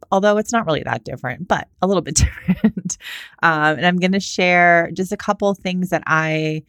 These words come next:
have been struggling with, with myself and my own business, and why having a mentor can be the game changer for you. So I'll share a couple examples of, like, why I'm talking about this today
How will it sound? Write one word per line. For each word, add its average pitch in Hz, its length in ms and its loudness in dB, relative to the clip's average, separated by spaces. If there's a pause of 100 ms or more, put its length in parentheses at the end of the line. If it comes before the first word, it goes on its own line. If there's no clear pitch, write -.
(520)
have 196 180 0
been 190 140 0
struggling 208 460 0
with, 196 240 0
with 165 200 0 (300)
myself 170 480 -2
and 185 100 -4
my 156 140 -2
own 220 180 0
business, 156 580 -4
and 165 280 -6
why 220 720 0 (580)
having 190 360 0
a 185 80 2
mentor 202 920 0 (360)
can 180 200 0
be 165 140 2
the 160 100 2
game 143 280 -4
changer 143 360 -6
for 139 240 -6
you. 135 220 -8
So 156 340 0 (640)
I'll 170 120 2
share 185 280 2
a 190 40 -2
couple 175 460 0 (760)
examples 165 520 2
of, 151 180 -4
like, 147 180 -2
why 156 500 2
I'm 208 140 0
talking 220 320 -4
about 226 240 2
this 220 240 0
today 226 560 -2